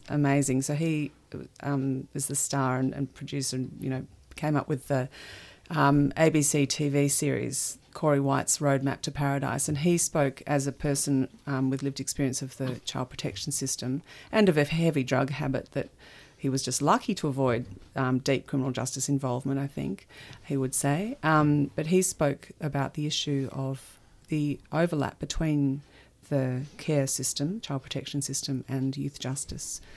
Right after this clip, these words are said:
and the way in which people can, um,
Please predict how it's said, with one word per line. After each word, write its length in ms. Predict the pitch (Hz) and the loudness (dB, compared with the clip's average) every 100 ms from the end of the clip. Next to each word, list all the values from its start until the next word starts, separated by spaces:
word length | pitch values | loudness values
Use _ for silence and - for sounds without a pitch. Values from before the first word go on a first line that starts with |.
| - - - 151 | -20 -20 -8 -4
and 80 | |
the 60 | 151 | 0
way 240 | 147 147 | 2 4
in 80 | 139 | 4
which 200 | 131 - | 2 0
people 280 | - 143 151 | -6 -4 -4
can, 420 | - 139 135 139 - | -2 0 2 0 -4
um, 380 | 147 139 139 | -4 -2 -2